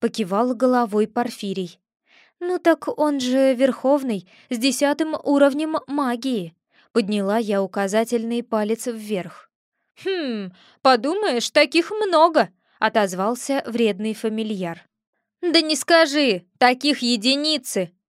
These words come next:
проговорил Порфирий, прижимаясь ухом к полу.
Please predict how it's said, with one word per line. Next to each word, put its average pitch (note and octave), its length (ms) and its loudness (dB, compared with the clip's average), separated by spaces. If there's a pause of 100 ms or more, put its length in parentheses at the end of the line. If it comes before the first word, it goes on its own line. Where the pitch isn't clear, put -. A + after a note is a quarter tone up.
(140)
проговорил G3 600 0
Порфирий, G#3+ 720 -4 (200)
прижимаясь G#3 800 -2
ухом A3+ 400 -4 (100)
к - 120 -18
полу. F3+ 440 -4